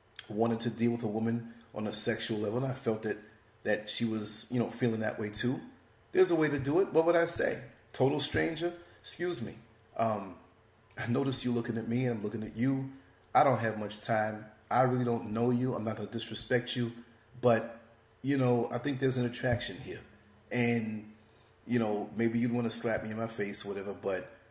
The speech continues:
I'm not really looking for somebody to, you know, marry right now. I'm not really looking for somebody, you know, you narrow it down, make them understand it without saying it. I'm not looking for somebody for a relationship. I'm looking for somebody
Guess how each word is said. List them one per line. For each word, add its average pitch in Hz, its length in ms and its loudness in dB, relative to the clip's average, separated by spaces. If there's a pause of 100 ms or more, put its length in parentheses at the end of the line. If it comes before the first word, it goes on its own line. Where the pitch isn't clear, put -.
(160)
I'm 131 180 2
not 120 180 2
really 107 180 -2
looking 104 260 -6
for 98 120 -8
somebody 95 520 -2 (100)
to, - 120 -6 (500)
you - 80 -8
know, 92 100 -2
marry 95 340 -4
right 92 220 -6
now. 90 140 -8
I'm 98 80 -8
not 101 120 -6
really 95 120 -10
looking 92 240 -12
for 90 140 -12
somebody, 87 360 -4 (240)
you 165 80 -2
know, 143 100 4
you 131 140 0
narrow 123 380 2
it 107 160 -6
down, 104 320 2
make 104 200 -4
them 110 160 -4
understand 101 460 -4
it 85 60 -8
without 85 260 -6
saying 90 340 -2
it. 73 120 -12 (300)
I'm 110 120 -2
not 101 160 -2
looking 101 200 -6
for 95 120 -8
somebody 95 280 -4
for 92 200 -8
a 82 40 -8
relationship. 113 760 0 (380)
I'm 85 160 -6
looking 110 240 -4
for - 120 -10
somebody 90 520 -2